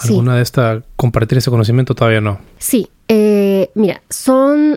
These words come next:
Speaker 1: los siete ejes empresariales. Cada
Speaker 2: Ok.
Speaker 1: eje empresarial anda en promedio, eh, mes y medio, dos meses de duración. Son talleres, talleres especializados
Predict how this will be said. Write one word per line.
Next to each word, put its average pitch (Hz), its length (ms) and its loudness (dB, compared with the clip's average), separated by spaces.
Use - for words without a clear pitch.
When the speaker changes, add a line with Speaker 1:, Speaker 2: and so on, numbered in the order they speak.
Speaker 1:
los 233 140 2
siete 269 280 0
ejes 269 180 0
empresariales. 185 720 -4
Cada 247 280 0
Speaker 2:
Ok. 247 140 0
Speaker 1:
eje 254 80 0
empresarial 247 800 0
anda 233 320 0
en 240 120 0
promedio, 247 840 0
eh, 202 380 2
mes 220 320 0
y 247 60 0
medio, 233 340 0
dos 214 120 0
meses 214 300 -2
de 202 80 0
duración. 180 520 -2
Son 226 240 0
talleres, 202 480 0
talleres 214 320 0
especializados 196 960 -4